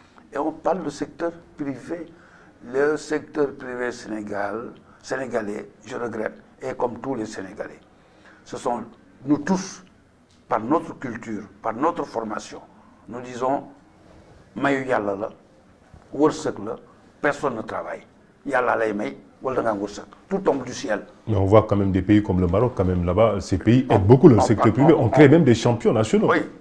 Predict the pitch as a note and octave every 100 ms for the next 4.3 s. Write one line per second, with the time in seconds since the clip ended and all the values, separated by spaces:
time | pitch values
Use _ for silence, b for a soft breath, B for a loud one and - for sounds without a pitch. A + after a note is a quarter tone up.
0 | - G#2 - G#2 G#2 D3+ D3 C#3 A2 G2
1 | G#2 F#2+ E2+ F2+ E2+ F#2 F2+ - E2 -
2 | - A2 A#2 B2 - - A#2 G#2 - b
3 | b b _ - A#2 A#2+ G#2 A2 G#2+ G2
4 | A2 D#3+